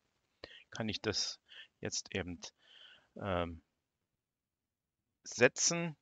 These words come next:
Machen wir zum Beispiel mal hier passiver Pin auf passiver Pin, machen wir mal eine Warnung draus. Wenn ich das jetzt so sage, okay, dann würde jetzt also ein passiver Pin auf diesen passiven Pin oder dergleichen einen Fehler erzeugen. Schauen wir mal, was jetzt dabei rauskommt.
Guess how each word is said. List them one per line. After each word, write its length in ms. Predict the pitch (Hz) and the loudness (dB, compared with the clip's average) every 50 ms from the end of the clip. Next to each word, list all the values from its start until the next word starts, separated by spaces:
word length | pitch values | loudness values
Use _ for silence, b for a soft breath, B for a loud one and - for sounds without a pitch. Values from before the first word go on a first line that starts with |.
| _ - | _ -10
Machen 280 | 120 107 107 107 104 | -2 0 2 2 4
wir 80 | 120 110 | 2 0
zum 180 | - - 110 101 | 2 0 0 2
Beispiel 340 | 98 101 101 - - 104 | 4 4 4 2 0 -2
mal 200 | 104 98 98 92 | 0 2 2 2
hier 280 | 85 85 110 117 120 120 | 2 2 6 6 6 6
passiver 540 | - - - 104 - - 117 110 - 110 - | 6 6 4 4 6 4 4 6 6 6 4
Pin 260 | - - 107 101 - | 4 0 -2 -2 -2
auf 160 | - - - | -4 -6 4
passiver 460 | - 117 113 - - 120 110 - 113 | 8 8 8 8 6 4 2 0 -2
Pin, 220 | - - 117 107 104 | 0 2 2 2 4
machen 220 | 98 95 95 104 | 4 2 2 2
wir 60 | 98 | 0
mal 220 | 95 95 92 95 - | 2 4 4 4 6
eine 220 | 85 90 90 87 | 4 4 4 8
Warnung 340 | 85 92 113 131 147 151 139 | 8 8 8 8 6 4 6
draus. 420 | 127 131 123 117 117 117 - - B B B B B B B B B B - | 8 10 12 12 12 10 6 2 B B B B B B B B B B -6
Wenn 100 | - 98 | -4 -4
ich 100 | 101 - | -2 -2
das 200 | - 104 - - | -2 -2 -2 -2
jetzt 160 | 98 - - | -4 -4 -2
so 80 | 98 98 | 0 2
sage, 440 | 95 98 98 98 98 95 101 98 - | 6 8 10 10 10 8 6 4 4
okay, 480 | - 101 - - - 110 117 135 147 147 139 - _ _ _ _ _ _ _ _ _ _ _ B B B B - | 0 -6 2 6 8 10 10 10 10 8 4 0 _ _ _ _ _ _ _ _ _ _ _ B B B B -8
dann 220 | - 101 104 92 | -6 -4 -2 -2
würde 160 | 104 101 107 | 0 2 4
jetzt 260 | 104 104 101 - - - | 4 4 4 2 0 0
also 200 | 101 85 95 95 | 0 2 2 2
ein 260 | 92 - 92 90 - | 2 2 0 0 8
passiver 460 | - 110 110 107 113 107 - 104 101 | 10 10 10 12 8 6 6 4 2
Pin 300 | - - 110 104 104 107 | 2 2 0 0 0 0
auf 200 | - 95 - - | -4 -6 -6 -6
diesen 260 | - 107 101 101 98 | -4 -4 -4 -4 -2
passiven 500 | - - 101 95 - 104 92 - 98 92 | 2 4 4 4 4 0 -2 -4 -8 -2
Pin 240 | - 101 95 95 95 | 0 0 0 2 0
oder 200 | 90 85 85 85 | -2 -2 -2 0
dergleichen 520 | 87 87 85 - 87 85 85 90 87 92 | 0 0 0 2 2 2 2 2 0 -2
einen 60 | 87 82 | -8 -2
Fehler 280 | - 104 107 110 113 | 2 4 6 8 6
erzeugen. 420 | 113 110 - - 104 101 98 98 95 | 6 4 4 4 4 4 4 2 0
Schauen 200 | - 92 95 95 | 0 2 2 2
wir 80 | 92 | 2
mal, 160 | 90 90 87 | 2 2 2
was 160 | 85 90 87 - | 2 2 0 -2
jetzt 200 | 87 - - - | -4 -6 -6 -4
dabei 180 | 85 - 87 | -2 0 2
rauskommt. 640 | 82 85 90 104 104 - - 113 104 101 104 - | 6 6 6 6 6 4 2 2 2 2 -2 -6